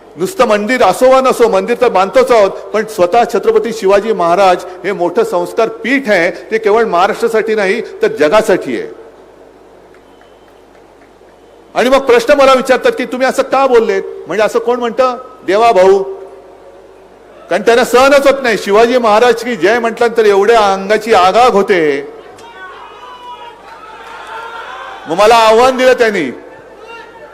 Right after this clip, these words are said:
की, "तुम्ही मुंब्र्यामध्ये बांधून दाखवा." अरे, मुंब्रा म्हणजे कुठे? मुंब्रा महाराष्ट्रातच आहे, मुंब्रा पण माझाच आहे.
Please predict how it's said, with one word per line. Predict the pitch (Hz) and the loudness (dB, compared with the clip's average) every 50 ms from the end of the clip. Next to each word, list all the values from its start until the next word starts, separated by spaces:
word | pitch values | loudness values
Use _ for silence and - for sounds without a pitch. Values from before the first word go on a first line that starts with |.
| - - - - - | -20 -20 -20 -12 -8
की, | 180 | -2
"तुम्ही | - 240 226 240 233 | 0 2 4 4 4
मुंब्र्यामध्ये | 202 202 214 214 220 247 277 269 269 269 269 269 | 4 4 2 4 4 4 4 4 4 4 4 4
बांधून | 262 240 240 233 226 233 220 | 4 4 2 0 -2 -2 0
दाखवा." | 208 185 - - 147 123 107 95 - - - - - | 0 -2 -2 0 -2 -4 -4 -4 -8 -16 -20 -12 -4
अरे, | - 220 226 | -2 0 0
मुंब्रा | 202 202 208 196 226 254 262 | 2 0 0 2 2 2 0
म्हणजे | 254 247 240 262 | 0 -2 -2 -2
कुठे? | 247 - 233 226 233 226 214 208 | -2 -2 0 2 2 2 2 0
मुंब्रा | 196 185 185 190 208 233 | -2 -4 -4 -2 -2 -2
महाराष्ट्रातच | 214 196 190 208 226 220 - 254 240 254 233 226 | 0 2 0 0 0 0 0 0 0 0 0 0
आहे, | 220 208 202 | 0 0 0
मुंब्रा | 185 185 185 202 233 | -2 -2 -2 0 0
पण | 233 240 233 | 0 0 0
माझाच | 220 208 202 214 254 262 247 247 | 0 0 0 2 0 0 0 -2
आहे. | 233 220 202 | -2 -4 -4